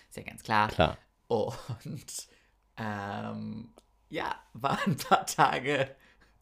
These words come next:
Speaker 1: Was machst du da?
Speaker 2: Nix.
Speaker 1: War ein paar Tage im, äh, ja, einfach mal, ich hab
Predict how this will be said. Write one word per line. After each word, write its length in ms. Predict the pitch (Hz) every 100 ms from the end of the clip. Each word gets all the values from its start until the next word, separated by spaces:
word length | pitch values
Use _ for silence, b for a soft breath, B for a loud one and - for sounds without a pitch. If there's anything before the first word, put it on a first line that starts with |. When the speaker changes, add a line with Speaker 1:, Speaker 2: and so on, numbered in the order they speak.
| _ _ _ _ b b b
Speaker 1:
Was 140 | 131 -
machst 280 | 151 - -
du 60 | 427 427
da? 500 | 117 110 107 131 -
Speaker 2:
Nix. 540 | 359 427 - - 392 - 359 160 -
Speaker 1:
War 120 | 120 120
ein 120 | 120
paar 240 | 131 117
Tage 500 | - 123 117 117 117
im, 400 | 113 110 113 110 b b b -
äh, 300 | 107 104 104 104 - - - _
ja, 360 | 170 196 117 -
einfach 360 | - 135 147 139 - 131
mal, 320 | 123 120 - - _ -
ich 140 | -
hab 160 | -